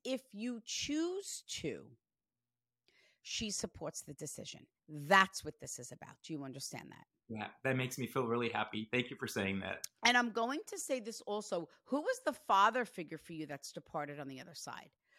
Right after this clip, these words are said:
Speaker 1: I don't know if it's an uncle and or a grandfather. There were four souls that stepped forward.
Speaker 2: Okay.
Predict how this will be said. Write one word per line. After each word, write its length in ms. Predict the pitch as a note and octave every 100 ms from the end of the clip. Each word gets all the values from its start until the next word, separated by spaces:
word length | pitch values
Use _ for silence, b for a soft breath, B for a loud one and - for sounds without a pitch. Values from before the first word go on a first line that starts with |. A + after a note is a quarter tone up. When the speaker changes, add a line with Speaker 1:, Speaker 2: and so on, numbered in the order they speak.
| b -
Speaker 1:
I 80 | A#3
don't 80 |
know 80 | D4+
if 100 | C#4
it's 140 | A3+ G#3
an 100 | -
uncle 400 | F#3+ G3+ C#4 C#4 G3+
and 140 | G3+
or 120 | G3 F3
a 40 |
grandfather. 520 | F3 D#3+ D#3+ D#3 D3
There 120 | D3+ D#3
were 120 | D#3
four 440 | - - G3+ A#3+
souls 440 | C4+ - F#3+ G3 G3
that 260 | G#3+ A3
stepped 320 | - A3+ A3
forward. 440 | - B3 C4 D#4+ - _ _ _ _ _ _ -
Speaker 2:
Okay. 380 | - G#2 G2